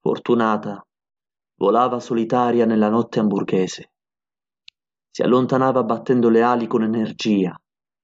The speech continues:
fino a sorvolare le gru del porto, gli alberi delle barche, e subito dopo tornava indietro planando,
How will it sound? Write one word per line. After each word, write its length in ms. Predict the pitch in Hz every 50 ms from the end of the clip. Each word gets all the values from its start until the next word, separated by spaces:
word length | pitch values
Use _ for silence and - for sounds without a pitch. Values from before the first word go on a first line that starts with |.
| _ _ _ _ _
fino 240 | _ - 139 131 135
a 40 | 127
sorvolare 760 | - - - - 135 117 113 120 131 135 139 139 143 135 127
le 100 | 123 117
gru 240 | 113 123 127 139 131
del 260 | 123 117 110 110 -
porto, 480 | - 117 101 95 - - - - - _ _ _ _ _ _ _ _ _ _ _ _ _ _ _ _
gli 100 | - 120
alberi 380 | 117 113 107 104 101 107 107 107
delle 240 | 110 101 98 98
barche, 540 | 90 101 104 98 92 - - - - - _ _ _ _ _ _ _ _ _ _ _ _ _ _ _ _ _ _ _ _
e 80 | -
subito 540 | - - - - 175 165 160 160 151 147 131
dopo 300 | 123 151 151 147 147 135
tornava 380 | - 127 117 120 127 123 117 117
indietro 380 | 120 120 123 131 131 - 131
planando, 600 | 101 120 113 110 107 104 98 92 90 90 - _